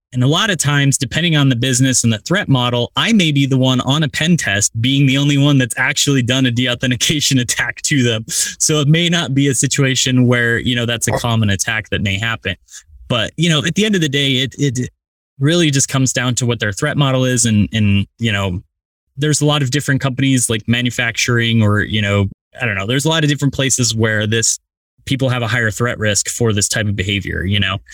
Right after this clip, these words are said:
uh, especially an organization who doesn't realize that their Wi-Fi goes, you know,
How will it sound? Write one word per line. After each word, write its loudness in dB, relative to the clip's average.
uh, -2
especially 0
an 2
organization 2
who 0
doesn't 0
realize 2
that -10
their 0
Wi-Fi 0
goes, 2
you 0
know, 0